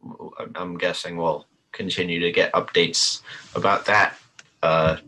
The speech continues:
throughout the, uh, throughout the next week or so. Um, uh, Domingo Germán is also still on the I L. Corey Kluber has been throwing. Uh, I don't think he's been doing rehab games yet.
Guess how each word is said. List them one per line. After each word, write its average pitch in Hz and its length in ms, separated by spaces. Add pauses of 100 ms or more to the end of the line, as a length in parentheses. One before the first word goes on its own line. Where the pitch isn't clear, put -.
(140)
throughout 87 320
the, 80 400
uh, - 340 (100)
throughout 95 260
the - 60
next - 440
week 90 240
or - 80
so. - 360 (640)
Um, 95 480 (1500)
uh, 104 380 (1120)
Domingo 107 400
Germán 117 480
is 110 100
also 104 300
still 95 320
on 92 220
the 87 120
I 90 280
L. 85 420 (500)
Corey 98 360
Kluber 117 440
has 107 160
been 87 160
throwing. 104 640
Uh, 90 400
I 87 120
don't 90 200
think 87 160
he's 90 220
been 85 160
doing 82 260
rehab 87 380
games 82 300
yet. 80 260